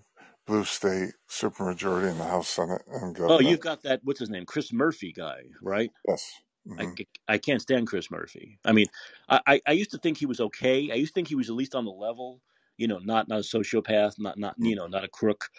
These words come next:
Speaker 2: But what he, his two years during covid was just, was horrible. His covid,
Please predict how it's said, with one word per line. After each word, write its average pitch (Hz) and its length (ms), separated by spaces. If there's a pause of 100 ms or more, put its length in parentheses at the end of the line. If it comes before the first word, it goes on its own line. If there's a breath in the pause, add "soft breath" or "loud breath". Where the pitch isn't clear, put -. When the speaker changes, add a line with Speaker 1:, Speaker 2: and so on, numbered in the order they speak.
(160 soft breath)
Speaker 2:
But 120 120
what 117 180
he, - 80 (440)
his 131 160
two - 160
years 143 240
during 110 240
covid 90 400
was 82 100
just, 80 200
was 76 180
horrible. 85 520
His - 180
covid, 110 400